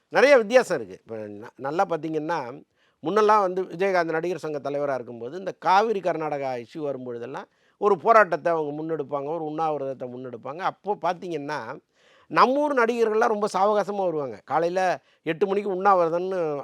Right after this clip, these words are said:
அனௌன்ஸ் பண்ணியிருப்பாங்க. நம்ம ஆளுங்க பதினோரு மணி, பன்னெண்டு மணி நினைச்ச நேரத்துக்கு வந்து ஜாயின் பண்ணிப்பாங்க.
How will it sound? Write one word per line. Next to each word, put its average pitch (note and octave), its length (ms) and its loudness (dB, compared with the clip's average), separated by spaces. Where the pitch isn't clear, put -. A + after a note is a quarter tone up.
அனௌன்ஸ் F3+ 300 -2
பண்ணியிருப்பாங்க. G#2 460 -10
நம்ம G#3+ 220 6
ஆளுங்க A3+ 240 8
பதினோரு F#3 420 2
மணி, F3 240 0
பன்னெண்டு F3 440 -2
மணி F3 200 -4
நினைச்ச F#3 360 -4
நேரத்துக்கு F#3+ 360 -2
வந்து F3 160 -4
ஜாயின் D#3+ 260 0
பண்ணிப்பாங்க. G#2 380 -12